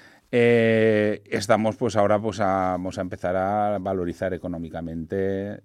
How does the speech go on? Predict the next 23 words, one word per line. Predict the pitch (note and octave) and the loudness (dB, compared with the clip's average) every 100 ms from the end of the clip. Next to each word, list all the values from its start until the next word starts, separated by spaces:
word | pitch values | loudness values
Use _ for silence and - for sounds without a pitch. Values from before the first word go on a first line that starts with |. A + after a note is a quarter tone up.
| - | -10
el, | F#2+ E2+ D#2+ E2 E2 | -8 -6 -8 -8 -10
los | D#2 | -10
compost | F2+ D#2+ E2+ | -10 -10 -12
que | E2+ | -12
se | E2+ | -12
han | D2+ | -12
generado, | D2 E2 - | -12 -10 -8
a | G2 | -6
va-, | F#2+ G2 | -4 -4
valorizar | F#2+ G2 F#2 - G#2+ - | -2 -2 -2 -4 -6 -4
agronómicamente, | G2+ F#2+ F#2 G#2 F2 D#2+ E2+ - | -4 -2 0 -2 -2 -6 -6 -8
perdónamente, | E2 E2+ E2 F2+ A2+ | -8 -10 -12 -12 -10
los | A2 - | -10 -10
compost | E2 E2 E2 - _ _ _ _ _ | -12 -10 -10 -12 _ _ _ _ _
que | - | -10
se | F#2 | -6
han, | E2+ E2+ | -6 -4
ya | |
hemos | F2 F2 | -6 -8
empezado, | E2 D#2 - C#3+ C#3+ | -8 -6 2 2 4
hemos | C#3 G#2+ | 0 -2
hecho | G2 F#2 | -6 -8
alguna | F2+ F2 E2+ E2 D#2 | -6 -8 -8 -10 -14